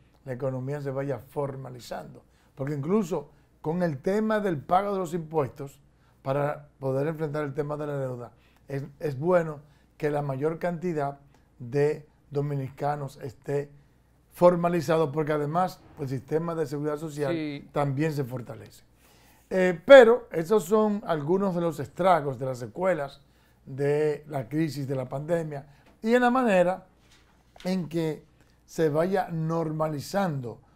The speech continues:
Speaker 1: no solamente la economía dominicana, sino la economía mundial, entonces eso irá revirtiéndose, empezará a recuperarse con mayor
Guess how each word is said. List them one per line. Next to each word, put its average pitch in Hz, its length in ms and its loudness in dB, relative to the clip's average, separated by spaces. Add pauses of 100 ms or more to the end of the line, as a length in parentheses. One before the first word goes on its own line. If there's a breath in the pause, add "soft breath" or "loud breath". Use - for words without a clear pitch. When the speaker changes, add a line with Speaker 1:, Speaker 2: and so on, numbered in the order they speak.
(160 soft breath)
Speaker 1:
no 147 100 -6
solamente 196 520 2
la 170 80 2
economía 147 320 -4
dominicana, 151 480 -4
sino 135 220 -6
la 151 60 -4
economía 143 500 -6
mundial, 170 540 -6 (260 soft breath)
entonces 151 560 -6
eso 151 160 -6
irá 147 360 -4 (380 soft breath)
revirtiéndose, 170 920 0
empezará 151 540 -2
a 175 120 0
recuperarse 165 840 -4 (340 soft breath)
con 147 180 -6
mayor 147 540 -2